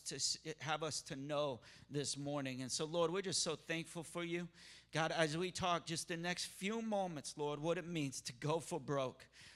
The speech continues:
Lord, I just pray, Holy Spirit, that you would just,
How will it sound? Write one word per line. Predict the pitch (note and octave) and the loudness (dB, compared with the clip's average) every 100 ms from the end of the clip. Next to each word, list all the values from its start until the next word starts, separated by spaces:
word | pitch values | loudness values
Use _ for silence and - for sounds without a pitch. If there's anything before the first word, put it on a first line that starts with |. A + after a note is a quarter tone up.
| - | 4
Lord, | E3 E3+ | 6 6
I | D#3+ F3 | 4 2
just | F3+ - | 2 -2
pray, | - F#3+ E3+ B2 - - - - | -2 0 2 0 -6 -20 -20 -8
Holy | - F3 F3 | 0 2 4
Spirit, | C#3 - F3 E3 C3+ | 2 0 0 0 -2
that | D3+ | -6
you | D3 F3 E3+ | -2 0 2
would | E3 D#3 | 2 0
just, | D3+ D3 | 0 -2